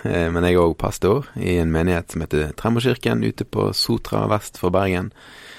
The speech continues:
Der bor også, eh, jeg sammen med, mm, min kone og fire gutter. Jeg er Tottenham-supporter, og, eh,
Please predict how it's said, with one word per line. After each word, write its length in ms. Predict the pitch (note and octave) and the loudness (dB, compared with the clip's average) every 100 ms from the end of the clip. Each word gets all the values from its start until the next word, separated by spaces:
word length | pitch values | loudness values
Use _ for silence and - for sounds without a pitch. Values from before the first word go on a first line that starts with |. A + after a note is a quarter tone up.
| - - _ - | -20 -20 _ 0
Der 120 | G2+ | 2
bor 360 | F#2 F#2+ F2+ F2 | 4 4 6 6
også, 80 | E2+ | 4
eh, 380 | E2+ E2 D#2+ F2+ | 4 4 2 2
jeg 80 | F2 | 0
sammen 320 | - E2+ E2 D#2 | 0 0 2 2
med, 380 | D2+ D2 C#2+ | 0 0 -2
mm, 140 | C#2 C#2+ - - - | -4 -8 -10 -8 -4
min 160 | D2+ D2+ | -4 -4
kone 420 | - G2 C3+ - | -2 -2 0 0
og 200 | D#2+ - | -2 -4
fire 480 | - E2+ G2+ G2+ D2+ | -2 0 0 2 0
gutter. 380 | D#2 - C3+ F3+ - - - - - - - | -2 -2 -4 -4 -10 -20 -20 -20 -20 -20 -4
Jeg 200 | F2+ F2 | 0 2
er 200 | E2 D#2 | 2 0
Tottenham-supporter, 1080 | - - F#2 F2 E2+ F#2+ F#2 F2 F#2+ A#2 D#3 - - - F2 | -2 -2 0 0 0 -2 -2 0 0 -2 -4 -10 -20 -10 -2
og, 260 | F2 E2 | 2 2
eh, 360 | E2 D#2 D2+ | 2 0 0